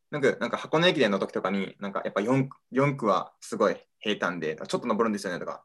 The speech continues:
あるじゃないですか、ああいう、こう、グラフみたいなやつ。ああいうのを自分が考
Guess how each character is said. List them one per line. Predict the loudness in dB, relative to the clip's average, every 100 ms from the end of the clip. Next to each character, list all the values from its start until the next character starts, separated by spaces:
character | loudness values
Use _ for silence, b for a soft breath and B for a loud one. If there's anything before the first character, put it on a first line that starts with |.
| -2
あ | -2
る |
じ | -2
ゃ |
な | -8
い |
で |
す | -8
か、 | -8
あ |
あ |
い | -8
う、 | -10 -14 _ _ _ _ _
こ | -14
う、 | -4
グ | -2
ラ |
フ | -2
み | -8
た | -10
い |
な | -14
や |
つ。 | -16 -20 _ _ _
あ | 6 8
あ | 8
い |
う |
の | 6 4
を | 2 -4 _ _ _ _
自 | -6 2
分 | 6 8 6
が | 6 4
考 | 6